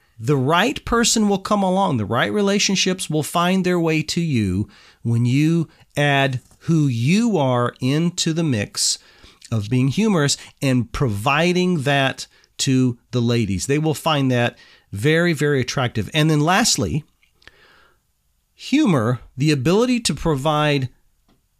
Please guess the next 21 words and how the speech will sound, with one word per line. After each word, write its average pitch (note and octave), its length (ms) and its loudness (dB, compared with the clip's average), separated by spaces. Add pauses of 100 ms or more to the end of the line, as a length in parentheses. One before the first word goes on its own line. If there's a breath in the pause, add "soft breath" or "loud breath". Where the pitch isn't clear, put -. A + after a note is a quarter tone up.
(120)
a C3 60 0
sense F3 320 0
of C#3+ 120 0
humor C3+ 600 0 (340 soft breath)
suggests D#3+ 1040 0
to - 160 -2
the F#3 120 2
ladies C#3+ 680 0 (260 soft breath)
that C3 220 -2
life D#3 640 0 (340 soft breath)
could C3+ 240 -2
be D3+ 200 2
a C#3+ 80 2
little F3 420 2
more D#3+ 500 2 (300 soft breath)
happier G#3 720 0 (260 loud breath)
and C3 180 2
more C#3+ 280 2
fun A2 840 0
with A#2+ 360 0
you. A#2+ 380 -2